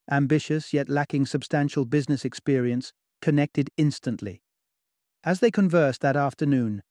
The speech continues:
the wheels were set in motion for an audacious plan, culminating in one of the most stunning heists of the century. Part three,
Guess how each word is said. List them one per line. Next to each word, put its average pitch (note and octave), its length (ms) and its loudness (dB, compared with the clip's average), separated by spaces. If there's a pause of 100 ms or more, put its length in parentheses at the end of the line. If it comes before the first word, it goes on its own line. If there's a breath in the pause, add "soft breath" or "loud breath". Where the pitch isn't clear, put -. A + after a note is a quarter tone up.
(160)
the D#3+ 100 0
wheels F#3+ 440 4
were D#3 80 0
set - 260 0
in E3 140 4
motion C#3 420 2
for C#3 180 -2
an C3+ 80 2
audacious C#3 600 0
plan, A#2 520 -2 (360)
culminating C#3 680 2
in B2+ 120 0
one C3+ 120 0
of A#2+ 100 -2
the B2+ 80 -2
most C3 260 -2
stunning D3 460 -2
heists C#3 540 -8
of A#2+ 120 -8
the C3+ 80 -4
century. A#2 580 -4 (1400)
Part D#3 240 0
three, C3+ 460 0